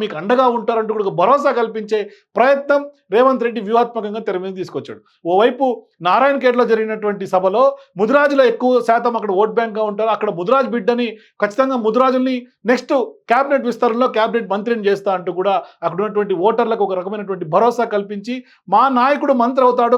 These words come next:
ఖచ్చితంగా మేము కాంగ్రెస్కి ఓటేయాలా అని అనిపించేలా కూడా రేవంత్ రెడ్డి అక్కడ స్పీచ్ తోటి అక్కడ అందరినీ కూడా మెస్మరైజ్ చేసినటువంటి పరిస్థితి.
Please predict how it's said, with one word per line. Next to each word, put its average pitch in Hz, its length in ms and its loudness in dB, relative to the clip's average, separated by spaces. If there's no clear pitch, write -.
ఖచ్చితంగా 233 400 -4
మేము 208 180 -10
కాంగ్రెస్కి 233 400 0
ఓటేయాలా 214 460 0
అని 208 140 2
అనిపించేలా 202 480 -2
కూడా 214 220 2
రేవంత్ 190 300 -2
రెడ్డి 190 180 -8
అక్కడ 185 240 -4
స్పీచ్ 277 340 -2
తోటి 240 240 2
అక్కడ 185 160 -2
అందరినీ 220 300 0
కూడా 220 180 2
మెస్మరైజ్ 233 460 0
చేసినటువంటి 147 540 -6
పరిస్థితి. - 260 -20